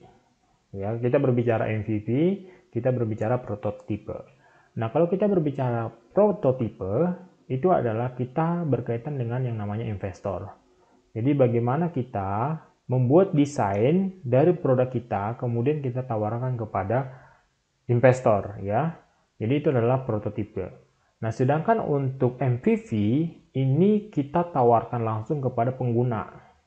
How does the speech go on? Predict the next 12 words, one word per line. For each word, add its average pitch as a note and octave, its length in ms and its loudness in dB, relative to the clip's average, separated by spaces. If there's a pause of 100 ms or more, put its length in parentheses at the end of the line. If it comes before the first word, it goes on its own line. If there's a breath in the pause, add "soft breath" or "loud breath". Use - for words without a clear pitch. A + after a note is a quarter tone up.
(520)
ataupun C3 400 0
kepada B2 320 2
customer A#2 320 0
secara A#2 320 -2
langsung. G2+ 480 -4 (1120)
Jadi, E3 640 4
untuk A#2 240 0
M A2+ 160 -2
V - 80 -4
V A2+ 160 -2
ini D#3+ 720 2
sebenarnya, C3 880 2